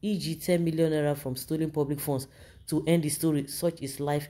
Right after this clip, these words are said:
in God-forsaken country. <laughs>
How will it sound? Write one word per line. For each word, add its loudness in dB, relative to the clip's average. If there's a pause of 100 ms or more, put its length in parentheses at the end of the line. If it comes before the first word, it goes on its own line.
in -6
God-forsaken -4
country. -4 (640)
<laughs> -4